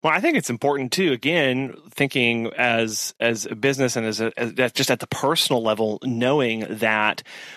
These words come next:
if there is something out there that really, like, feeds your soul as a person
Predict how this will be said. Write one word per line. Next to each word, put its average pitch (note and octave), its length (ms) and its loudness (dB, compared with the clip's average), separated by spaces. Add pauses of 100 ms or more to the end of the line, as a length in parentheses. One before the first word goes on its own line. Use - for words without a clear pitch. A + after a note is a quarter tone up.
(180)
if C#3+ 160 0
there F#3 200 2
is G#3+ 100 0
something B2+ 380 2
out A2+ 200 0
there G#2+ 180 2
that G#2 180 -2
really, A#2 540 0 (260)
like, - 180 -12
feeds A#2+ 840 0
your A2 260 2
soul A2 580 2 (220)
as G#2 520 0
a A2 60 -8
person A2 600 -4